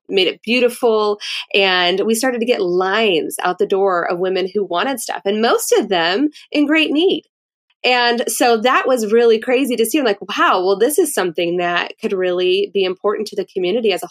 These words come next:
whole," you know? And part of it too, I remember, uh, part of my story, my personal story, is that we raised kids in a, a very difficult financial situation. And I remember, uh, at times having to choose between paying the rent and feeding the kids.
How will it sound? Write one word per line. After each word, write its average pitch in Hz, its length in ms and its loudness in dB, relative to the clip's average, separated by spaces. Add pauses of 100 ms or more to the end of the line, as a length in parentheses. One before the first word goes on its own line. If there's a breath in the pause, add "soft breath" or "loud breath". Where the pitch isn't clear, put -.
whole," 226 320 -2
you 196 140 0
know? 180 280 -4 (400 loud breath)
And 233 180 0
part 494 220 0
of 302 60 2
it - 120 0
too, 302 380 2
I 202 140 2
remember, 190 760 0
uh, 170 380 -2 (540)
part 214 200 0
of 180 60 -4
my 190 240 0
story, 208 420 0
my 175 120 -2
personal 233 400 -4
story, 170 360 -2
is 175 120 -6
that 170 340 0
we 185 200 0
raised 190 380 -2
kids 175 200 -2
in 180 100 -2
a, 170 160 -2
a 170 120 -2
very 165 480 -2 (100)
difficult 175 420 -4
financial 170 540 -4 (160)
situation. - 680 -6 (400 loud breath)
And 196 100 0
I 190 80 2
remember, 202 920 0
uh, 180 380 2
at - 140 -4
times 185 560 -2
having 185 460 0 (100)
to 180 380 0
choose 202 240 -2
between 190 320 -2
paying 180 200 -4
the 180 100 -2
rent 170 280 -2
and 175 140 -6
feeding 165 240 -4
the 170 80 -6
kids. - 480 -8